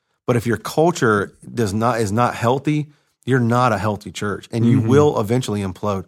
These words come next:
Speaker 1: We've seen it, you know, we're not gonna name names, but we've seen it mega church after mega church
Speaker 2: Yep.
Speaker 1: of guys who were not healthy in their,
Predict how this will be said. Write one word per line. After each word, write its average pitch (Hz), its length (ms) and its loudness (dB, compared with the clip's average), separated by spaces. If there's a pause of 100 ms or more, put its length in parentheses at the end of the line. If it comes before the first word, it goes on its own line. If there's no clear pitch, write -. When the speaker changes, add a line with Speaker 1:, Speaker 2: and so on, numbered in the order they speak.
Speaker 1:
We've 143 140 2
seen 165 260 2
it, 135 220 0 (680)
you 151 80 0
know, 98 320 -2 (220)
we're 143 140 2
not 185 120 4
gonna 131 160 2
name 117 280 0
names, 139 340 2
but 127 80 -4
we've 202 180 0
seen 180 220 2
it 123 100 2
mega 127 300 0
church 131 280 0
after 113 240 0
mega 113 280 0
church 92 480 -6 (140)
Speaker 2:
Yep. 104 200 0 (160)
Speaker 1:
of 110 180 -2
guys 123 500 2
who 117 500 2
were 110 160 0
not 110 220 0
healthy 113 400 -2
in 98 100 -2
their, 98 180 -4